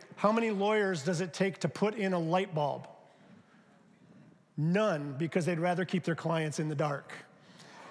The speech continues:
Oh, I'm sorry. I'm sorry if there's lawyers in the house. I love you lawyers. It's all good. Okay, next one.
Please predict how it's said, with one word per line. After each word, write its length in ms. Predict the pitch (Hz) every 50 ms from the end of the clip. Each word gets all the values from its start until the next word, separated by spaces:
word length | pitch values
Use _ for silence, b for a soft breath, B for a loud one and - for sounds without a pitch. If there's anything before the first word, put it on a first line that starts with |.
| B B - B B B B B B B B B B B B - - - - - - - - - - - - - - - - - - - - - - - - - - - - B B B B B B B B B B
Oh, 200 | - 220 208 196
I'm 200 | 196 196 196 320
sorry. 580 | - - 208 180 175 170 170 180 180 185 202 160 B B B B B B B B B B B B -
I'm 160 | 196 214 214
sorry 280 | - 233 208 202 202
if 80 | 196 143
there's 220 | 170 196 185 151
lawyers 360 | 170 185 185 190 185 180 165 175
in 60 | 190
the 100 | 175 160
house. 300 | 156 175 170 185 175 -
I 120 | 233 208
love 280 | 196 175 180 185 190 175
you 160 | 196 196 185
lawyers. 440 | 185 185 185 190 190 185 190 180 160
It's 180 | 190 170 -
all 160 | 196 180 180 180
good. 240 | 151 175 190 185 180
Okay, 240 | 185 185 - 202 185
next 340 | 185 208 220 208 - -
one. 260 | 196 190 170 156 143